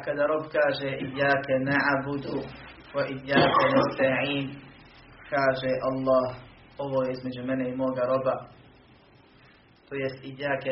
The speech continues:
na'budu”, samo tebe obožavamo, je posljednja ni-, u nizu pohvala koje Allah hoće od nas da kažemo. I time u potpunosti tevhid usporimo i to je dio iz-,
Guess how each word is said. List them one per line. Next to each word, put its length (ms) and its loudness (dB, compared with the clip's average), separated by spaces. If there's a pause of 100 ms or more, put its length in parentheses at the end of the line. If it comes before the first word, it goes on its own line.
(120)
na'budu”, 380 -4 (100)
samo 260 -4
tebe 220 -4 (100)
obožavamo, 560 -4
je 180 -6
posljednja 520 -8 (220)
ni-, 240 -6 (460)
u 40 -8
nizu 340 -8 (100)
pohvala 500 -4
koje 140 -6
Allah 300 -2
hoće 260 -6
od 120 -6
nas 240 -8
da 40 -12 (140)
kažemo. 400 -6 (720)
I 120 -10
time 220 -2
u 180 -2
potpunosti 480 -8
tevhid 340 -2
usporimo 480 -10
i 140 -12
to 80 -6
je 140 0
dio 200 -6
iz-, 200 -10